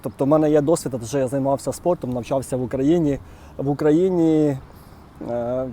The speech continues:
ну, я там з невеличкого містечка, скажімо так, Черкаської області,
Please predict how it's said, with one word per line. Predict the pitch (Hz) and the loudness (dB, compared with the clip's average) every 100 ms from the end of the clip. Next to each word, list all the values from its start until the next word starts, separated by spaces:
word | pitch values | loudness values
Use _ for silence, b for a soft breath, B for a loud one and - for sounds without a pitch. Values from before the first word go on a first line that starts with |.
| - 147 | -8 0
ну, | |
я | 160 147 | 4 4
там | 131 117 113 | 4 -2 -6
з | 117 | -4
невеличкого | 135 139 135 - 131 | 0 0 -2 -4 -4
містечка, | 139 - 196 - 143 | -2 2 0 0 -8
скажімо | - - 123 120 | -8 -8 -6 -6
так, | 123 | -6
Черкаської | - 131 135 - 139 | -4 -2 -2 0 -2
області, | 123 127 - 127 | 0 -4 -4 -8